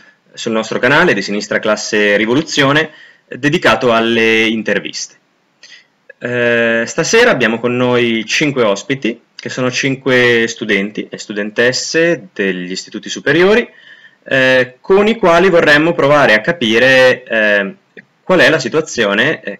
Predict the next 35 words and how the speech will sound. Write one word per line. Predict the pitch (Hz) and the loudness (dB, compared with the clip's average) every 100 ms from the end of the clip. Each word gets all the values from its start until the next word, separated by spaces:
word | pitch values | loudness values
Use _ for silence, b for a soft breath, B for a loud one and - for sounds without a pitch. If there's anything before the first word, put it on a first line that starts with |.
| - | -8
che | 120 120 135 117 104 | -4 0 0 0 -2
stanno | - 117 123 | -4 -2 -2
attraversando | 120 107 117 - 208 101 87 | -2 -2 -2 0 0 0 -2
gli | 87 | -6
studenti, | - 90 110 127 95 80 - - | -6 -4 -4 -4 -6 -8 -10 -18
i | |
giovani | 90 117 123 101 - | -4 0 0 -2 -4
più | 95 | -4
in | |
generale, | 92 113 135 90 98 - B B B - | -2 0 2 2 0 -4 B B B -10
eh, | 107 95 - | -2 -2 -2
in | 117 110 107 104 101 | -6 -2 0 0 0
queste, | - 101 - 101 | 0 -2 0 2
eh, | 95 90 80 78 - _ - | 4 2 -2 -6 -10 _ -18
settimane. | - 85 - 85 - - _ _ _ _ B B B _ _ _ _ - | -10 -8 -6 -6 -8 -14 _ _ _ _ B B B _ _ _ _ -12
Gli | |
studenti | - 135 196 139 | -4 0 0 2
sono | 117 | 0
stati | 135 127 120 | -2 -4 -2
fra | 110 | -2
i | |
primi | 107 196 120 95 | 0 0 0 0
ad | |
essere | 95 - 101 | 0 -2 -4
colpiti | 95 95 - 101 98 95 90 87 | -2 -4 -4 -6 -4 -2 0 0
dalle | 90 | 0
misure | 90 90 95 | -2 -2 -2
di | 90 | -2
restrizione, | 92 - 113 - 147 151 185 202 - _ _ | -4 -6 -8 -6 -2 0 0 -2 -8 _ _
eh, | - | -12
con | 95 | -6
la | 87 | -6
chiusura | 95 90 92 120 139 | -6 -6 -4 -4 -6
delle | - 85 | -10 -10
scuole. | - - 139 165 202 | -8 -2 0 0 -2